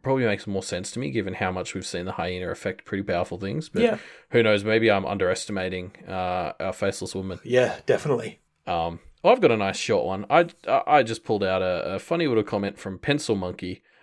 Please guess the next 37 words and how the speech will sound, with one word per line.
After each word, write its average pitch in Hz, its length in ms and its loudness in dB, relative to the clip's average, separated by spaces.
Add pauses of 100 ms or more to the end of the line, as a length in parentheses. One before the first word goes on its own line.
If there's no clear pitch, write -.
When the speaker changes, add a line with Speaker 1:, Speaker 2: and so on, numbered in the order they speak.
Speaker 1:
um, 95 320 4
who 101 480 2
was 98 540 -4
talking 123 320 0
about 104 200 0
the - 80 -6
Blake 104 300 2
versus 98 320 -2
Revenant 101 400 0
fight, 120 380 0
um, 98 340 -4
and 98 160 -6
just 101 160 -6
referred 101 300 -4
to 101 140 -6
it 92 60 -6
as 92 120 -8
Pax - 360 -2
version 104 380 -4
of 92 140 -10
Plants 101 320 -6
versus 98 300 -8
Zombies, 113 420 -4
Speaker 2:
<laughs> - 840 2
Speaker 1:
um, 90 420 -2 (600)
which, 98 240 -4
Speaker 2:
Yeah, 254 140 6
Speaker 1:
yeah, 104 180 6
I - 40 -10
Speaker 2:
pretty 190 180 6
Speaker 1:
just 160 160 0
Speaker 2:
good. 208 40 -2
Speaker 1:
laughed 208 260 2
at. 196 200 0 (120)
Speaker 2:
Yeah, 165 260 4 (100)
good 175 120 4
Speaker 1:
Um, 98 40 6